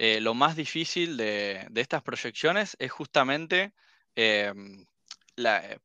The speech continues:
la proyección, o sea, nadie tiene la bola de cristal, y más cuando son análisis, eh,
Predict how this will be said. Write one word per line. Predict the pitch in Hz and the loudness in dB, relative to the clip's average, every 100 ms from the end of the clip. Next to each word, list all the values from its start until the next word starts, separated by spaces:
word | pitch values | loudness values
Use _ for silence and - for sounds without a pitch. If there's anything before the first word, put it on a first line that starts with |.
| - | -4
la | 110 | -4
proyección, | 113 - - 175 165 107 | -4 -8 -2 2 4 2
o | 110 | -2
sea, | 120 107 | -2 0
nadie | 120 151 139 | 2 0 0
tiene | 123 139 | -2 -2
la | 120 | 2
bola | 127 135 | 2 2
de | 120 | 0
cristal, | 110 - 147 160 170 _ _ _ _ | -4 2 4 4 0 _ _ _ _
y | 117 110 | -10 0
más | 120 156 185 | 4 4 4
cuando | - 123 113 110 | -4 -4 -2 -4
son | - 131 | -2 0
análisis, | 135 131 156 - 120 - _ | 2 0 -4 -6 -10 -12 _
eh, | 113 107 101 | -6 -4 -4